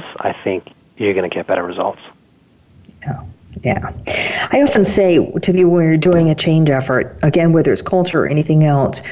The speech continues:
Speaker 2: you can define the parameters, meaning the boundary conditions
Speaker 1: Mm-hmm.
Speaker 2: or the end state,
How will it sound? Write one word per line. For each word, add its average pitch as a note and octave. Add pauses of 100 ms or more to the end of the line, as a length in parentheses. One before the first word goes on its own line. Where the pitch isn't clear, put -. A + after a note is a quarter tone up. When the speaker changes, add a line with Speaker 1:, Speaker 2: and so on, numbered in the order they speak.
(240)
Speaker 2:
you G3+
can A3
define F3
the E3
parameters, C#3+
meaning D#3
the D3+
boundary C#3+
conditions B2
Speaker 1:
Mm-hmm. -
Speaker 2:
or E3
the E3+
end D3+
state, -